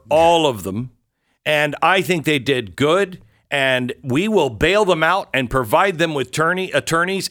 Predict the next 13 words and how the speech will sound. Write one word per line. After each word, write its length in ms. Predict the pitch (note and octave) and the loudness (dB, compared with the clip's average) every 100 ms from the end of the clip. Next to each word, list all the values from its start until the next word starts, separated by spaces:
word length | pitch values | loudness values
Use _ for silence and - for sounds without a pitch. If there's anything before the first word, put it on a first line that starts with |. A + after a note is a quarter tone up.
| - | -2
anybody 440 | G#3 G#3+ G3 F3+ | 0 2 2 2
who 120 | D#3+ | 2
ever 220 | F3 E3+ D#3 | 2 2 2
does 260 | D#3+ D3 | 2 2
anything 400 | D#3+ E3 C#3+ D3+ | 0 -2 -2 -2
like 280 | C#3 B2+ B2 | 0 -2 -2
that." 220 | G2 C#2+ - _ _ _ _ _ _ _ _ _ _ _ _ _ _ | -6 -8 -16 _ _ _ _ _ _ _ _ _ _ _ _ _ _
Do 100 | - | -2
you 260 | G3+ A3+ D#4+ | 0 2 0
think 380 | - D4+ D#4 A#3+ | 2 0 0 -4
that 640 | - - G3 F#3+ F#3 - - | -10 -2 0 2 0 -2 -2
that 260 | D#3+ F#3+ | 2 2
would 220 | F3+ F3 | 4 2